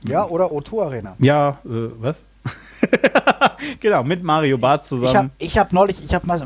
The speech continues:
Speaker 1: ich hab mein erstes Rockkonzert erlebt. Ich hab neulich Queen live in der O zwei Arena gesehen und das war richtig gut.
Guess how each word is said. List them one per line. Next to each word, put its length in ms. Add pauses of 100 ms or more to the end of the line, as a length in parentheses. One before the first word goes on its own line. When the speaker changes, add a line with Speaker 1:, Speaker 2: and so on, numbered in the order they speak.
Speaker 1:
ich 100
hab 80
mein 300
erstes 460
Rockkonzert 580
erlebt. 300
Ich 100
hab 100
neulich 300
Queen 340
live 260
in 80
der 120
O 80
zwei 220
Arena 280
gesehen 300
und 80
das 140
war 80
richtig 500
gut. 220